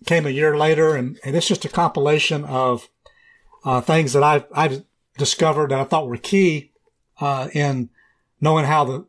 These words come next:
the message is not corresponding with the Bible. Uh, and that's called Defending the Truth. And that's subtitled Comparing William Branham's Doctrine with, with Scripture. And it's basically just to point out how, uh,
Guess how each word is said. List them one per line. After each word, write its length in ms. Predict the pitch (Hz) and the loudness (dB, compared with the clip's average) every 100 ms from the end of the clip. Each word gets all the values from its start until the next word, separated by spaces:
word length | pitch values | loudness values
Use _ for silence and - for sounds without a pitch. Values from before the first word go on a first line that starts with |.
| _ | _
the 80 | 131 | -4
message 380 | 143 170 165 135 | 0 0 0 -4
is 140 | 131 | -2
not 300 | 143 147 139 _ _ _ _ | 0 0 -2 _ _ _ _
corresponding 640 | - 165 139 - 147 143 135 | -2 0 0 0 0 0 -4
with 100 | 120 | -6
the 80 | 117 | -2
Bible. 560 | 139 160 131 123 120 _ _ _ _ _ 127 | 0 0 0 -2 -6 _ _ _ _ _ -4
Uh, 320 | 127 120 131 | -2 -2 -2
and 100 | 135 | -2
that's 140 | 151 | -2
called 260 | - 160 135 | 0 0 0
Defending 500 | 127 - 170 165 156 | -4 -2 0 0 -2
the 80 | 123 | -4
Truth. 500 | - 160 196 190 - _ _ _ _ _ _ _ _ _ - | 0 2 2 0 -12 _ _ _ _ _ _ _ _ _ -6
And 440 | 127 127 127 123 | -2 0 2 0
that's 320 | 170 - - _ _ _ - | -2 -4 -10 _ _ _ -10
subtitled 640 | - 165 - 156 151 131 - | -2 -2 0 0 0 -2 -4
Comparing 460 | 123 147 160 151 | -4 0 0 2
William 260 | 135 147 139 | 2 2 2
Branham's 400 | 139 139 120 113 | 0 0 -2 -4
Doctrine 580 | 127 143 147 151 139 123 | 0 0 0 -4 -4 -4
with, 220 | 117 - - | -4 -8 -8
with 160 | 123 | -8
Scripture. 560 | - - 170 - 190 - _ _ _ _ _ - - _ - | -6 -2 -2 -2 -6 -6 _ _ _ _ _ -20 -20 _ -4
And 80 | 135 | -2
it's 120 | - | 0
basically 360 | 175 165 156 | 0 0 -2
just 180 | 147 147 | -4 -4
to 60 | - | -4
point 280 | - 160 151 | -2 0 2
out 260 | 147 143 | 0 -2
how, 420 | 123 135 135 127 - _ _ _ _ _ | -2 0 0 -2 -6 _ _ _ _ _
uh, 300 | 127 120 117 | -4 -2 -2